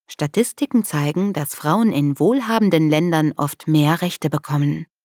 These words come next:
Auf einer persönlichen Ebene müssen wir das Gemeinschaftsgefühl zwischen Frauen fördern.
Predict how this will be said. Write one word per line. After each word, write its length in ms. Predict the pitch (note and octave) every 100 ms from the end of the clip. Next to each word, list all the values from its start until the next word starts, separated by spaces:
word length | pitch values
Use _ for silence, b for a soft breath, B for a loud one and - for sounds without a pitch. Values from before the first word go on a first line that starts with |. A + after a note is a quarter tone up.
| _ _ _ _ _ _ _ _ -
Auf 300 | D#3 D3 -
einer 260 | D3+ D3
persönlichen 720 | D3 D#3 C#3+ G3 B3 A3+ - F#3
Ebene 500 | E3 E3+ E3 D#3+ D#3+
müssen 380 | D#3 D3+ E3
wir 100 | D#3
das 240 | D3+ D3 -
Gemeinschaftsgefühl 1120 | E3+ E3+ F3 - C#3 - - C#3+ - D3 C#3
zwischen 380 | - D3+ - D3
Frauen 340 | - D3 C#3+
fördern. 540 | - D#3+ D3 D3 D3